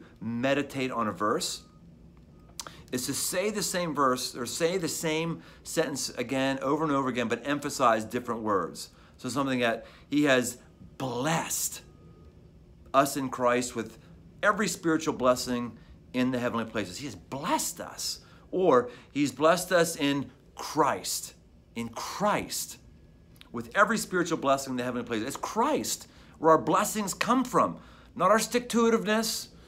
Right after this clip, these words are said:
not our own giftedness. It is in Christ. He is blessed in Christ with every spiritual blessing in the heavenly places.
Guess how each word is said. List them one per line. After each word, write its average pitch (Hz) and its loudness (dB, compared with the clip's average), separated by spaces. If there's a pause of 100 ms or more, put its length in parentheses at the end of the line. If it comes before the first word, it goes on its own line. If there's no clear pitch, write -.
(280)
not 180 8
our 202 10
own 208 6
giftedness. 190 0
It 160 2
is 147 0
in 139 -2
Christ. 135 0 (200)
He 151 0
is 139 2
blessed 208 2
in 175 -2
Christ 170 -2
with 160 0 (560)
every 196 4 (960)
spiritual 143 2
blessing 120 2 (220)
in 123 -2
the 123 2
heavenly 113 0
places. 98 -4